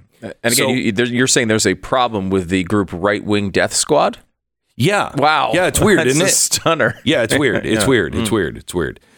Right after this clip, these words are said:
Speaker 2: So, uh, they want to <laughs> clean up the white community.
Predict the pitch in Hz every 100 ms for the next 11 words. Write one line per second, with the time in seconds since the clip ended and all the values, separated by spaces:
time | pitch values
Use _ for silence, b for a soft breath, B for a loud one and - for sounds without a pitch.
0 | b b b - 165 151 147 143 135 123
1 | 135 127 123 - 113 139 135 185 185 156
2 | 123 - 180 214 226 190 165 - - b
3 | b - 98 131 110 147 170 165 - -
4 | - - 127 135 180 156 92 55 50 -